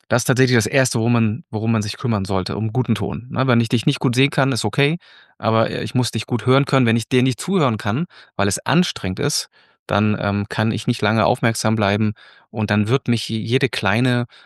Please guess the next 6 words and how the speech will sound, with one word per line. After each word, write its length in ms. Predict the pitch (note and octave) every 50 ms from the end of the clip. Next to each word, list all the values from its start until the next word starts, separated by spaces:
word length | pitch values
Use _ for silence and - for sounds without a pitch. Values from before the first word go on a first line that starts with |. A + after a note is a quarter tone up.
| - _
Ablenkung 600 | - A#2 - - A2 A2+ A2+ A2 - A2+ A2+ G#2
wird 200 | G#2+ A#2+ A#2+ -
mich 140 | A#2 G#2+ -
quasi 260 | - - G2+ G2+ G#2+
rausreißen 800 | G2+ F#2 G2 G#2+ - - - - C#2+ F#2+ G2+ - - B2 C3+ D3
aus, 440 | C#3+ - - G#2 A2 - - -